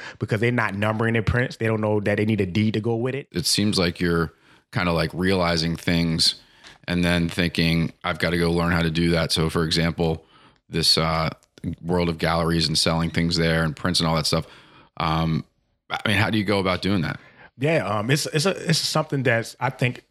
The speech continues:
Speaker 1: definitely as photograph-, a lot of photographers overlook that space and they really don't understand it, you know, 'cause once again, spending so much time creating it. And, um, definitely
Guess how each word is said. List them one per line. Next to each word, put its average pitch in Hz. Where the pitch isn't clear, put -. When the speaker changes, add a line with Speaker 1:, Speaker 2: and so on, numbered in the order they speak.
Speaker 1:
definitely 120
as 107
photograph-, 110
a 110
lot 117
of 110
photographers 104
overlook 104
that 131
space 175
and 117
they 110
really 113
don't 107
understand 107
it, -
you 113
know, 101
'cause 95
once 104
again, 104
spending 101
so -
much 95
time 95
creating 104
it. 92
And, 107
um, 98
definitely 110